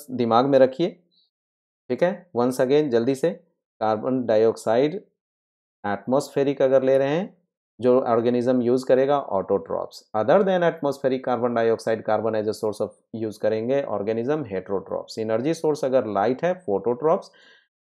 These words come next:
oxidation of organic और inorganic matter है, मटेरियल है, then it is chemotrophs। इलेक्ट्रॉन का सोर्स अगर इनऑर्गेनिक कंपाउंड है, then it is known as lithotrophs, and organic molecule है तो organotrophs। Now, तो what should be the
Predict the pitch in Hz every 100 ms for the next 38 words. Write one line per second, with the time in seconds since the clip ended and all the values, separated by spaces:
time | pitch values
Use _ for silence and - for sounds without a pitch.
0 | _ - 113 - 185 170 160 160 147 139
1 | 123 117 120 131 131 117 117 113 107 113
2 | 120 117 104 110 107 135 196 - _ _
3 | - 113 117 113 117 120 180 - _ _
4 | _ 110 110 123 165 170 123 107 95 98
5 | 92 - 120 117 - 131 160 170 156 -
6 | 139 156 160 139 135 131 127 120 110 104
7 | 143 175 175 131 117 110 107 101 117 139
8 | 123 110 107 110 104 104 104 101 98 113
9 | 117 127 165 165 156 165 - 110 101 95
10 | 107 151 - 120 107 107 98 98 123 190
11 | - 101 98 101 90 - 90 - 120 127
12 | - _ _ _ _ _ _ _ _ _
13 | - 139 135 131 139 131 139 147